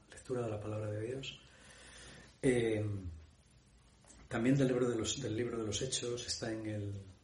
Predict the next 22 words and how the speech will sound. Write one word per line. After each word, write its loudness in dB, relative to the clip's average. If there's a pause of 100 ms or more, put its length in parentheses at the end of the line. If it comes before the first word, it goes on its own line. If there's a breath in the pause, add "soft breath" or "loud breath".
(100)
capítulo -4
ocho, -2 (1040 loud breath)
y 0
es 2
el 4
conocido 4
pasaje 0
de -2
Felipe -4
y 0
el -2
eunuco, -4 (880 loud breath)
que 0
dice 4
así: -2 (1300 loud breath)
El 2
ángel 8
del 6
Señor 2
dijo 0
a 2
Felipe, -4